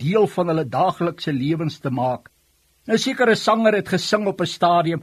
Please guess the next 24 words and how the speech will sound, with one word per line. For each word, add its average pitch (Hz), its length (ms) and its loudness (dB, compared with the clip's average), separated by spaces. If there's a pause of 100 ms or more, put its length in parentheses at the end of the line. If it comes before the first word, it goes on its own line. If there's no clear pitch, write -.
"Moenie 240 400 4
mou 196 320 4
nie, 151 280 0 (220)
eet 208 200 2
jou 180 220 2
kaas 190 380 4
en 175 120 -2
jou 156 120 2
pilou 147 480 0
nie." 113 220 -2 (440)
Wat 143 140 -2
hy 214 140 4
eintlik 254 280 0
gesê 196 340 2
het, 160 180 0 (260)
"Wees 165 320 0
dankbaar." 123 680 -4 (560)
Iemand 202 300 4
het 185 140 -2
gesê, 175 400 0
"Die 160 180 -6
aarde 170 480 2
draai, 147 500 -2
so 156 120 -6